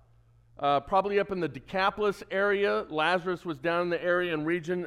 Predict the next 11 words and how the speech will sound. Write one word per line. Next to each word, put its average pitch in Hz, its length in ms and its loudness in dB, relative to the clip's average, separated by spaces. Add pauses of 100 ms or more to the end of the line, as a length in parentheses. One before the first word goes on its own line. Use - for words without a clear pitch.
of 147 220 -2
Jericho, 202 680 0 (460)
uh, 135 220 2
or, 139 240 -2
or 139 160 -2
Bethany 180 560 2
slash 175 520 -2
Jericho. 196 680 -2 (520)
And 170 480 2 (100)
news 202 500 -2
came 220 600 2